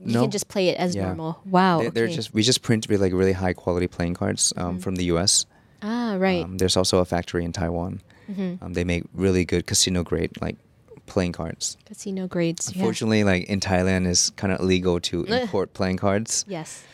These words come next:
Speaker 2: So I still have, I still have many fans who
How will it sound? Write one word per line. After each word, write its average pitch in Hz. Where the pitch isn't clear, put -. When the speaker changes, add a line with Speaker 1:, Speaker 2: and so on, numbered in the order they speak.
Speaker 2:
So 85
I 92
still 110
have, 98
I 107
still 117
have 104
many 101
fans 90
who 85